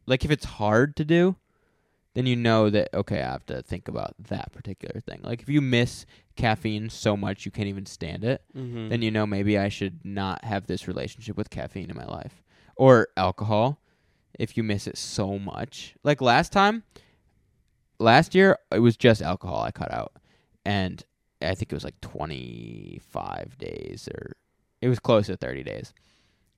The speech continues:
Speaker 1: And by the end of it, I did not want to drink. But, like, I knew that I was gonna let myself 'cause it was, like, we were on a ski trip and it was, like, everybody was drinking and we were having a fun, fun time. And, like, after the first day, I was back into it. Like, I was just
Speaker 2: Mm-hmm.
Speaker 1: like, "It doesn't
Speaker 2: But you
Speaker 1: matter."
Speaker 2: didn't want to.
Speaker 1: At the f-,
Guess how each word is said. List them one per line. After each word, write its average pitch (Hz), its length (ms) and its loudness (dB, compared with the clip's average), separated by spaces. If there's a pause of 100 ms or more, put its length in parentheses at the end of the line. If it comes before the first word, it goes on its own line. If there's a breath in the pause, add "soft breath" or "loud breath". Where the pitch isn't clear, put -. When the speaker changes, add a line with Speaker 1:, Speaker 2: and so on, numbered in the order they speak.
(180)
Speaker 1:
And 113 340 -2
by 117 220 2
the 120 200 -2
end 101 180 -6
of 117 100 -4
it, 147 240 -4
I 107 100 -12
did 101 300 -12
not - 220 -14
want - 240 -18
to - 60 -18
drink. - 460 -20 (480)
But, 127 140 6
like, 120 160 6
I 113 120 6
knew 123 360 4
that 120 160 4
I 104 400 0
was 107 180 -4
gonna 101 200 -4
let 98 160 -4
myself 113 440 0
'cause 98 140 -4
it 92 80 -6
was, 85 300 -8
like, 95 200 -8
we 95 60 -4
were 95 60 -6
on 98 80 -8
a 104 40 -12
ski - 220 -14
trip 101 320 -8
and 101 100 -8
it 101 60 -10
was, - 160 -10
like, 101 140 -10
everybody 87 280 -8
was 98 120 -8
drinking 85 380 -12
and 90 80 -14
we 85 60 -10
were 107 60 -10
having 85 160 -10
a 76 80 -10
fun, 98 300 -8
fun 95 240 -10
time. 98 260 -8 (420 soft breath)
And, 110 200 -2
like, 95 260 -6 (460)
after 117 320 0
the 104 80 -2
first 104 320 -4
day, 92 260 -2
I 110 80 0
was 95 140 -4
back 82 280 -10
into - 260 -6
it. 120 200 -4
Like, - 160 -14
I 110 60 -8
was 127 120 -8
just 117 200 -6
Speaker 2:
Mm-hmm. 107 100 -8
Speaker 1:
like, - 220 -14
"It - 100 -16
doesn't - 340 -10
Speaker 2:
But 135 100 -2
you 143 80 2
Speaker 1:
matter." 135 80 4
Speaker 2:
didn't 139 240 2
want 127 240 -2
to. 110 300 -8
Speaker 1:
At 120 240 0
the 113 100 -2
f-, - 140 -6